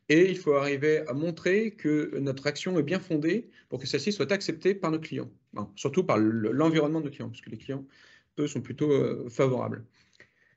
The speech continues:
Donc, si on part de la sûreté, donc on a parlé de la sûreté intrinsèque de la technologie H T R, donc en quelques mots, ça signifie que le, le réacteur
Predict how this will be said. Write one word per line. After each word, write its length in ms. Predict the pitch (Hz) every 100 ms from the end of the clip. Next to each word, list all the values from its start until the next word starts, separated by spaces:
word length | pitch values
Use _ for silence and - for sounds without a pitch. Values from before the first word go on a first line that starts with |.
| _ 143
Donc, 100 | -
si 120 | 254
on 100 | 208
part 180 | 214 196
de 80 |
la 100 | 175
sûreté, 320 | 165 175 180 156
donc 120 | 139
on 80 | 160
a 80 | 160
parlé 140 | 175
de 60 | 160
la 40 |
sûreté 280 | 170 165 175
intrinsèque 380 | 165 165 175 160
de 80 |
la 120 | 143 135
technologie 440 | 165 147 139 135
H 180 | 135 -
T 200 | 156 208
R, 60 |
donc 140 | 180 160 - _ _
en 120 | 151
quelques 380 | 156 165 160 160
mots, 240 | 160 190
ça 100 | 196
signifie 600 | 151 160 151 147 - 143
que 440 | - 180 190 190 196
le, 540 | 143 139 139 135 135 131
le 180 | 131
réacteur 520 | 131 147 143 165 156